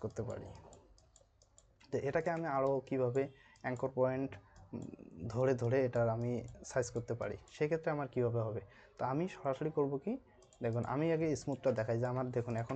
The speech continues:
কিন্তু পাতটা স্মুথ হইলো, ঠিক আছে? আগে কিন্তু স্মুথ ছিল না। তো এখন আমি এটাকে সিলেক্ট করার পর এই যে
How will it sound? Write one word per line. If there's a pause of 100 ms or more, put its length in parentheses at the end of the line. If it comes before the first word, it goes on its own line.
কিন্তু
পাতটা (140)
স্মুথ
হইলো, (120)
ঠিক
আছে? (280)
আগে
কিন্তু (120)
স্মুথ
ছিল (120)
না। (680)
তো (240)
এখন
আমি
এটাকে
সিলেক্ট
করার
পর (180)
এই
যে